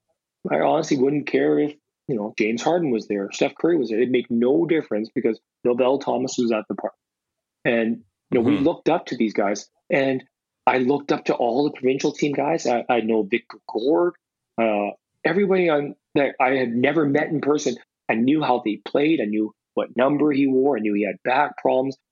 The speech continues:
Speaker 1: I knew a guy like Chris Neverall from Cornell. I wouldn't know who Chris Neverall was,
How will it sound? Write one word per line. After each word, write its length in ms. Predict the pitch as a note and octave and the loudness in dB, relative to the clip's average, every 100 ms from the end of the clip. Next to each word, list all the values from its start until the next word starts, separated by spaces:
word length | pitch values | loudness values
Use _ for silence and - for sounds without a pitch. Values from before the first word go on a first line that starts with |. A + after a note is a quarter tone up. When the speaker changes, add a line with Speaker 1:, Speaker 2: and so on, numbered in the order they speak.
| - | -4
Speaker 1:
I 60 | A#2+ | 0
knew 200 | C3 C#3 | 2 2
a 40 | |
guy 220 | B2 C3 | 2 2
like 220 | C3+ C3 B2 _ _ _ _ | 2 0 -2 _ _ _ _
Chris 280 | - D3 D3 | -2 -2 0
Neverall 520 | C#3 E3+ D3+ C3 A2 | 0 2 2 2 0
from 180 | A2 B2 - - | 0 -2 -2 -2
Cornell. 460 | C#3+ C#3 F3 A#2+ | 0 2 0 -2
I 60 | - | -2
wouldn't 300 | A2 B2 C#3 | -2 -2 -2
know 80 | C#3+ | -2
who 100 | D3+ | -2
Chris 320 | - D3+ - | -2 -4 -2
Neverall 480 | D3+ D#3 E3 D#3+ D#3+ | -2 0 0 0 0
was, 220 | F3+ A3+ | -4 -6